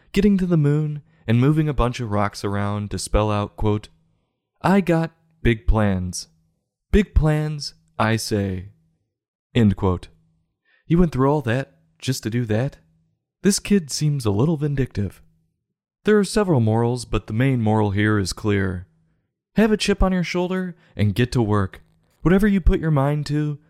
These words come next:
you can accomplish. But this kid took a buckshot approach to accomplish his goals, and that's where the moral goes awry. He needs to be focused on accomplishing one thing, not just saying he's going to do everything.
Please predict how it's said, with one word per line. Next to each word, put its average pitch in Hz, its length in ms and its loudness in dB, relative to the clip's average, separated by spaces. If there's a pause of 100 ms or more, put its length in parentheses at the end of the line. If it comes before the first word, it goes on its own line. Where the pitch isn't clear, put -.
(100)
you 107 140 0
can 117 140 0
accomplish. 101 720 -4 (720)
But 190 160 0
this 262 180 2
kid 208 360 0
took 160 200 0
a 120 60 -2
buckshot 120 440 -2
approach 110 500 -2 (240)
to 110 80 2
accomplish 104 460 -2
his 101 140 -2
goals, 104 480 -2 (380)
and 160 160 4
that's 214 240 2
where 190 120 0
the 165 100 0
moral 113 340 2
goes 101 320 0
awry. 98 560 -2 (720)
He 196 80 4
needs 208 200 6
to 180 100 0
be 147 100 0
focused 120 440 -2
on 104 120 0
accomplishing 107 640 -2
one 101 280 0
thing, 92 460 -2 (480)
not 220 200 2
just 208 220 -4
saying 147 340 -2
he's 123 200 -2
going 104 220 0
to 110 80 -2
do 110 180 0
everything. 98 640 -4